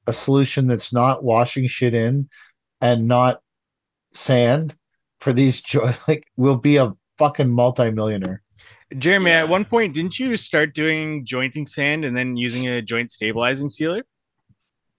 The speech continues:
Speaker 3: Yeah, I tried that too. Um, and that, that's kind of like,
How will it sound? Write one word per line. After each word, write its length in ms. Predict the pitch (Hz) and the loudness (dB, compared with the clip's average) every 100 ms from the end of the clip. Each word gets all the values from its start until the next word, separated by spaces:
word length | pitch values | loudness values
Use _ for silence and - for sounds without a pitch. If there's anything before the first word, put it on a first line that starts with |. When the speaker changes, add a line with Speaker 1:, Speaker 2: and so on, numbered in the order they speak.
| _ | _
Speaker 3:
Yeah, 240 | 120 127 | -8 -2
I 100 | 135 | -2
tried 420 | 139 156 156 143 | -2 0 0 0
that 400 | 110 123 117 110 - - | -4 -2 -2 -6 -10 -12
too. 540 | - 123 90 87 - _ - | -4 -2 -2 -4 -10 _ -10
Um, 720 | 104 101 98 95 90 87 85 _ _ _ _ _ _ _ _ _ - _ _ - - | -6 -4 -2 -2 -4 -8 -12 _ _ _ _ _ _ _ _ _ -20 _ _ -20 -20
and 240 | 120 117 | -16 -10
that, 320 | - 127 170 123 | -2 0 0 0
that's 240 | 143 180 | -2 -2
kind 240 | - 220 | -2 0
of 140 | 202 160 | 0 0
like, 340 | 135 127 - | 0 0 -4